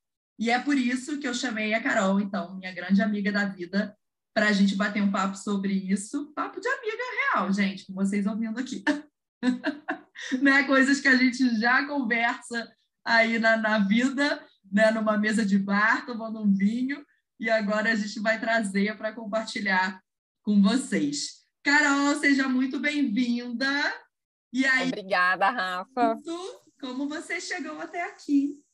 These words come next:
Speaker 2: Vamos lá, obrigada pelo convite. Oi, pessoal. É... então, na verdade, pra mim, o, a minha virada de chave,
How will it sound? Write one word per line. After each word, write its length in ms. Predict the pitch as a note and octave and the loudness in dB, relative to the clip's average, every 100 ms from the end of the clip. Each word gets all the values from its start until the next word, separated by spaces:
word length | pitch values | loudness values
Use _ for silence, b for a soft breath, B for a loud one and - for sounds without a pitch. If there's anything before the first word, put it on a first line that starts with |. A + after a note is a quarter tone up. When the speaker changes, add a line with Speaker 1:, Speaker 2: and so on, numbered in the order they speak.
| _ _ _ _ _ _ _ _ _ _ _ _ | _ _ _ _ _ _ _ _ _ _ _ _
Speaker 2:
Vamos 400 | E3 F3+ F#3 A3+ | 0 0 0 -2
lá, 280 | B3 D3+ E3 | 0 2 0
obrigada 400 | F3 F3+ F#3 G3+ | -2 0 0 0
pelo 160 | F#3 | -6
convite. 720 | G3+ G#3 G#3 F3 G3 G3+ - G#3+ | -4 -6 -6 -8 -8 -10 -8 -2
Oi, 260 | G3+ F3+ | 0 0
pessoal. 800 | F#3 G3+ G#3 E3 D#3 D#3+ F3 F#3+ _ _ _ _ _ | -2 -4 0 0 0 -2 -2 -4 _ _ _ _ _
É... 680 | - E3 E3+ E3 D#3+ D3 D3 | -8 -4 -4 -4 -4 -4 -4
então, 280 | - F#3+ D#3 | -4 0 2
na 160 | F3 F3+ | 2 2
verdade, 480 | B3 F#3 F3+ A#3+ D4 | 2 2 2 0 0
pra 180 | G#3+ | 2
mim, 320 | G#3 G3+ G#3+ A#3+ | 2 -2 -2 0
o, 400 | A#3+ A#3 G#3+ F3+ | 2 2 2 0
a 80 | |
minha 220 | D#3 F3+ A3+ | 0 -4 -2
virada 340 | G3 F#3+ A#3 | 0 0 -4
de 80 | G3 | -6
chave, 760 | - E3 F3 A#3+ B3 C#4+ C#4+ | -2 2 2 0 -4 -8 -8